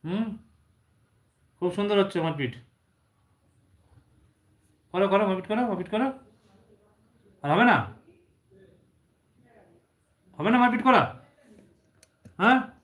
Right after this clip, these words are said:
কি খবর? ওরম চুপ করে বসে থাকবি? আয়, চলে আয়।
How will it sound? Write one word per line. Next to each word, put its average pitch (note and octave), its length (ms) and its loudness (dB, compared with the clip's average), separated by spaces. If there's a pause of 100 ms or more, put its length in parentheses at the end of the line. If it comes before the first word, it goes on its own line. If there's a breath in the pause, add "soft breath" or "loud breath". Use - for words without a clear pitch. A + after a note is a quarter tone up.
(1700)
কি A3 80 -4
খবর? D3 260 2 (1400)
ওরম E3+ 140 -6
চুপ G3 120 -2
করে G#3+ 120 4
বসে G3+ 180 2
থাকবি? A#3 220 0 (1900)
আয়, F3 160 2
চলে G#3+ 160 4
আয়। C#4+ 140 6